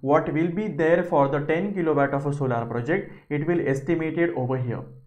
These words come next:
Basically, in the first column, they are giving the January up to the December month, that is the twelve month.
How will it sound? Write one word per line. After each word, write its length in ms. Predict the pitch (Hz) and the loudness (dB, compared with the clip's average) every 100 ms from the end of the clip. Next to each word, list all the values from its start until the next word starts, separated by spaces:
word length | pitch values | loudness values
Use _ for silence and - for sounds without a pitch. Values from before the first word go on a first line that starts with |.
| _ _ _ _ _ - | _ _ _ _ _ 0
Basically, 680 | 147 156 214 208 220 202 | 0 2 4 4 4 0
in 100 | 160 | 0
the 120 | 165 175 | 2 0
first 320 | 180 202 202 | 4 2 4
column, 340 | 180 175 180 | 4 6 4
they 120 | 165 | 4
are 120 | 156 151 | 4 4
giving 380 | 139 143 165 | 2 2 0
the 80 | 165 | 0
January 560 | 120 127 135 143 143 165 | 2 2 4 4 4 4
up 100 | 151 | 2
to 60 | 156 | 0
the 120 | 147 | -2
December 520 | 123 123 135 139 143 | -2 -2 0 2 2
month, 320 | 147 175 202 | 4 2 0
that 180 | 143 135 | -2 -2
is 100 | 151 | -2
the 80 | 147 | -2
twelve 340 | 143 123 120 127 | 0 2 2 2
month. 280 | 175 214 | 0 0